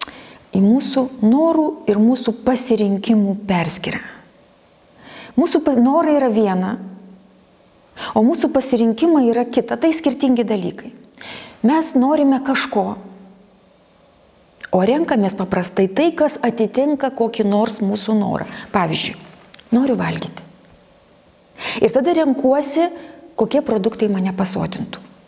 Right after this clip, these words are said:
Arba noriu nuvažiuoti į Vilnių. Tada renkuosi,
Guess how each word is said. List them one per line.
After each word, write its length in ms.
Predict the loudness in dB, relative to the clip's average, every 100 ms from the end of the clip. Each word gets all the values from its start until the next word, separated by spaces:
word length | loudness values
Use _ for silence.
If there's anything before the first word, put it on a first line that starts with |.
| _ _
Arba 280 | 0 0 -2 -6 -14 -18 -20 -20 -18 -14 -2
noriu 320 | 2 4 4 2
nuvažiuoti 540 | 4 2 2 2 2
į 40 |
Vilnių. 360 | 4 2 -2 -4 -10 -16 -20 -20 -20 _ -20 _ _ _ _ -20 -20 -18 -18 -2
Tada 240 | 2 2
renkuosi, 720 | 2 0 0 0 0 0 -2